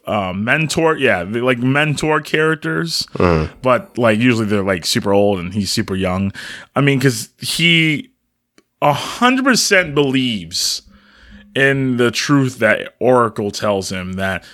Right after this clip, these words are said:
Speaker 1: he will find the one. And he a hundred percent believes that Neo is that one. There's no doubt in his mind <laughs> that he could be wrong, which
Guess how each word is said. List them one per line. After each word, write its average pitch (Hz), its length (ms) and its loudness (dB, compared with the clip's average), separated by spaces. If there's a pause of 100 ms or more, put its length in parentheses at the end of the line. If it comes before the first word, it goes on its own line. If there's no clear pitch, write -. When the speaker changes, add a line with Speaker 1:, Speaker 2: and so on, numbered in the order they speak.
(120)
Speaker 1:
he 147 420 0
will 123 440 4
find 113 420 0
the 101 80 -2
one. 95 320 -6
And 101 140 -6
he 101 180 -4
a 87 60 -12
hundred 135 380 -4
percent 123 440 0 (480)
believes 107 600 -4
that 92 180 -8
Neo 120 640 2
is 113 320 2
that 101 280 0
one. 98 360 -4
There's 104 200 -2
no 135 340 4 (140)
doubt 147 520 0
in 156 60 -2
his 156 280 0
mind 131 880 0 (380)
<laughs> - 140 -16
that 123 320 2
he 143 200 0
could 120 380 0
be 110 140 -2
wrong, 131 600 2 (480)
which - 800 -2